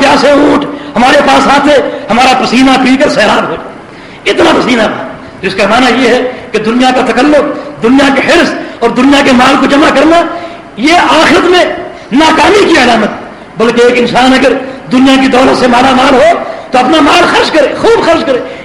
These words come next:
اتنا خرچ کرے کہ فق-، فقراء سے آگے بڑھ جائے اور مساکین سے آگے بڑھ جائے۔ یہ بھی ایک مقام شرف ہے۔ تو آخرت کی کامیابیوں میں اس چیز کو دخل ہے کہ یا تو انسان دنیا کا حریص نہ ہو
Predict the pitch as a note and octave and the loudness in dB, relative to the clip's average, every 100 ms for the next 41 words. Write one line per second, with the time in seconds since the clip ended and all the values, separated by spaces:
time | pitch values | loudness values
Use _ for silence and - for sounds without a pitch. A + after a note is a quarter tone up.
0 | - F#4+ G#4+ - F4+ C4+ C#4+ C#4 - - | -6 0 0 2 0 2 2 2 -2 -8
1 | - A#3 C4 - C4 A#3 C4 C#4 C4+ B3 | -6 -2 -2 0 -2 2 2 2 2 2
2 | C4+ B3+ B3 C4 - - - - B3+ C4 | 2 2 0 -2 -4 -12 -16 -6 -2 0
3 | - B3+ C#4 D#4 C#4 C4+ C#4 D4 D4 D4 | 2 2 2 2 2 2 2 2 2 0
4 | - - - - - - - D4+ G4 G#4 | -2 -8 -14 -18 -20 -14 -4 0 2 2
5 | G#4+ C4 C4+ C#4+ E4+ E4 D#4+ F#4+ F#4+ - | 2 2 0 2 2 2 2 0 -2 -4
6 | - - - - - A3+ A3 C#4+ - C4+ | -12 -18 -20 -20 -8 -4 0 0 0 -2
7 | C4 A#3 A#3 A#3+ B3 B3+ D4 D#4+ - - | 0 0 0 0 2 2 4 2 -2 -8
8 | - - E4+ C4+ C#4+ - C4 C#4 B3 F#3+ | -10 -2 -2 0 -2 0 0 0 0 -2
9 | E3+ - - - G#3 B3 C4 C4+ A#3 A#3 | -4 -12 -16 -6 0 2 2 2 0 0
10 | C#4+ C#4 - - - - C4+ C#4+ C#4+ G3 | 0 -2 -6 -14 -10 -2 2 2 0 0
11 | A#3+ D#4 D#4 D4+ C4 - | 2 2 2 2 2 2